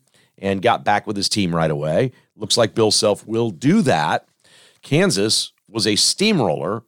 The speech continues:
without him. Clearly, they were prepared to play this game.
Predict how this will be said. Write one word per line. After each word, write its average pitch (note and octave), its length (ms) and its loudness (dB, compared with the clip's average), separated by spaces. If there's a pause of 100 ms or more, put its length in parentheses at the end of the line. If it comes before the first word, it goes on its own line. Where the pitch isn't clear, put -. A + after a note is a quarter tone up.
(100)
without C3 340 2
him. - 180 -14 (360)
Clearly, F3+ 480 4
they A#2 100 2
were G#2+ 160 4
prepared F#2+ 340 0
to E2+ 60 -4
play G2 200 0
this D#2+ 180 -2
game. F2+ 320 -4